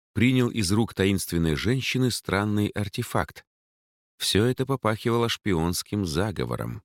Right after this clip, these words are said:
Девушка подложила под голову свою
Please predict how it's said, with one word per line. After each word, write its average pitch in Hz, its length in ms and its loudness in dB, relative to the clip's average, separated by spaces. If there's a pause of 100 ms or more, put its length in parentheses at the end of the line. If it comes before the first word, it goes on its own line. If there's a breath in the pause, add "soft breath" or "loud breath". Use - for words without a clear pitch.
(1500)
Девушка 71 480 0
подложила 71 580 -2
под 71 200 -4
голову 71 380 0
свою 69 320 -2